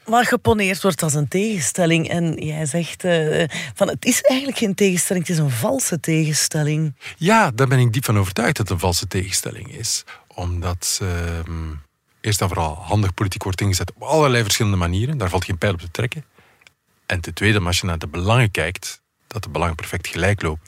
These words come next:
Speaker 1: Om het in het Frans te zeggen, fin du monde versus fin du mois,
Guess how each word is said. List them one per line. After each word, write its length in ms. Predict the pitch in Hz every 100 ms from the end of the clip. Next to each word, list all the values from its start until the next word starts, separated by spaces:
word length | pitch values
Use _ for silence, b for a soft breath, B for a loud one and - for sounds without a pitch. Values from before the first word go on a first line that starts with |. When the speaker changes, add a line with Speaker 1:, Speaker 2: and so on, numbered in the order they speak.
| -
Speaker 1:
Om 120 | 170
het 100 | 175
in 60 | 165
het 100 | -
Frans 320 | 175 175 -
te 100 | 160
zeggen, 340 | 131 143 151 -
fin 300 | - 180 170
du 140 | 151 147
monde 520 | 143 151 151 139 120 -
versus 600 | 113 143 131 - 123 -
fin 320 | - - 156 147
du 120 | 135
mois, 340 | 131 131 180